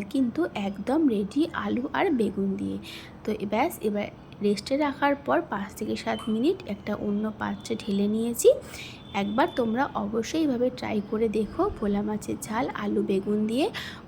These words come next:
গরম গরম ভাতের সাথে কিন্তু খুব সুন্দর লাগে। তাহলে আজকের রান্নাটা তোমাদের কেমন লাগলো, অবশ্যই কিন্তু একটা কমেন্ট করে জানিও।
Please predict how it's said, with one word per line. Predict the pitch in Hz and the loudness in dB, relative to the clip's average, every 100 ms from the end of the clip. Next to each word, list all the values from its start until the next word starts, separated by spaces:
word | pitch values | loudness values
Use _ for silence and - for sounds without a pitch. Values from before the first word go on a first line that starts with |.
| - | -2
গরম | 196 202 | 2 2
গরম | 208 214 247 | 0 -2 -4
ভাতের | 240 185 214 220 | -2 -2 -4 -6
সাথে | 247 - | -4 -4
কিন্তু | 285 359 320 320 - | 4 4 4 2 -4
খুব | 311 - - | -6 -6 -2
সুন্দর | 214 202 196 | 0 2 2
লাগে। | 196 190 196 190 - - - - - - | 0 0 -2 -4 -6 -14 -16 -14 -10 -2
তাহলে | 208 202 220 - 202 | 2 4 2 2 0
আজকের | 202 - 214 | 0 -2 0
রান্নাটা | 214 226 233 - | 0 0 -2 -2
তোমাদের | 269 269 269 302 311 | 2 2 4 2 0
কেমন | 240 196 226 302 | 0 0 4 4
লাগলো, | 392 302 247 320 - | 6 4 2 0 -2
অবশ্যই | 208 214 220 - 277 | -2 0 -2 -2 -2
কিন্তু | - 294 294 254 | 0 0 2 0
একটা | - 349 | 0 -2
কমেন্ট | 294 202 202 202 214 | 0 2 4 2 0
করে | 294 349 | 0 2
জানিও। | 226 190 190 190 | 2 0 0 0